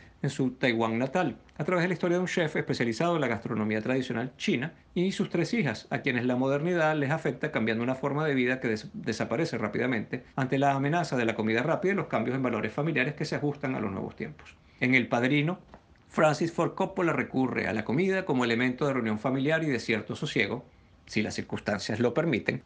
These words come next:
para todos sus miembros. Son comidas alegres y festivas donde se recuerdan otros tiempos, se celebra la vida y se lamentan algunas ausencias. Su primera parte comenzaba con la celebración de la boda de Connie,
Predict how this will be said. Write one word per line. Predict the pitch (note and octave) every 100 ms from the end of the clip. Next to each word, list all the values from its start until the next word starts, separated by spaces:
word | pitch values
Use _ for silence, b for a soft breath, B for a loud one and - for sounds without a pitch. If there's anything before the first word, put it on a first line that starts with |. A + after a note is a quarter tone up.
| -
para | D#3+ D#3
todos | A2+ G#2
sus | A2+
miembros. | G#2+ C3 - - -
Son | - A2+
comidas | A2 A2+ A2+
alegres | C3 G#2 G#2
y | C3
festivas | F#3+ - G#3+ F#3+
donde | F3 B2+
se | A2
recuerdan | A2+ A2 A2+
otros | A2+ A2+ D#3
tiempos, | G3+ D3+ D3 D#3+
se | -
celebra | - G#2 A2
la | D3
vida | F#3 F3
y | G#3+
se | F#3+
lamentan | D3+ A2+ A2 A#2+
algunas | A#2 G#2+ F#2
ausencias. | G2 - - - - B B
Su | -
primera | C3 B2 B2
parte | F3+ D3+ F#3
comenzaba | F3+ F3 G#3 A3
con | G#3+ D3
la |
celebración | - B2+ A#2 A2 C#3 C#3+
de |
la | C#3
boda | A#2 A2+ A#2+
de | B2
Connie, | C3+ C3 A2+ -